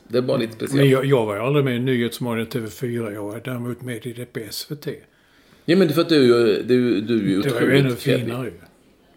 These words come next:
Speaker 1: Du är en kreddmänniska.
Speaker 2: Ja, absolut.
Speaker 1: Ja, men du vet ju, det, och det är ju sommarprat och sånt som jag aldrig har,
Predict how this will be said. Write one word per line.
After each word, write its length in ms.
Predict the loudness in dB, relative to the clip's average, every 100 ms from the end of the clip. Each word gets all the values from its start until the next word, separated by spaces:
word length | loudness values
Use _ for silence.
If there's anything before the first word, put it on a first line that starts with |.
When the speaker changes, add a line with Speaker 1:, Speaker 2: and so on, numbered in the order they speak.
| _ _ _ _ _ _ _ _ _ _ _ _ _ _
Speaker 1:
Du 200 | -2 -2
är 40 | 0
en 60 | -2
kreddmänniska. 640 | -2 0 0 -4 -6 -14 -20 _ _ _ -12
Speaker 2:
Ja, 380 | -10 -10 -14 -18 -16
absolut. 560 | -16 -16 -20 -20 -20 _ _ _ _ _ _ -14
Speaker 1:
Ja, 180 | -8 -6
men 200 | -6 -2
du 100 | 0
vet 220 | 0 0
ju, 40 | -2
det, 160 | 2
och 160 | 4 6
det 60 | 6
är 40 |
ju 320 | 6 4 2
sommarprat 840 | -2 2 2 4 0 4 4 4 0
och 80 | 0
sånt 360 | 0 -4 -8 -20 -20 -20 -20 -20 -20 _
som 180 | -8 -2
jag 100 | 2
aldrig 240 | 2 0 0
har, 320 | -2 -2